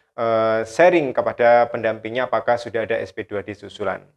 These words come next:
Oke, untuk daerah mana saja yang cair di tanggal enam ini, silakan Anda lihat di layar.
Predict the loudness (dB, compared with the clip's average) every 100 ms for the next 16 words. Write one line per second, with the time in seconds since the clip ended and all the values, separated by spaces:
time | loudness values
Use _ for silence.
0 | -2 6 6 6 -2 -12 -6 -2 2 4
1 | 4 4 0 -2 -2 2 4 6 6 6
2 | 4 0 -4 -4 0 2 2 0 -4 -4
3 | -4 0 0 0 -2 -4 -4 0 2 0
4 | 0 0 2 0 -2 0 2 2 0 0
5 | -2 -6 -6 -6 -6 -6 -4 -6 -6 -2
6 | 2 4 2 0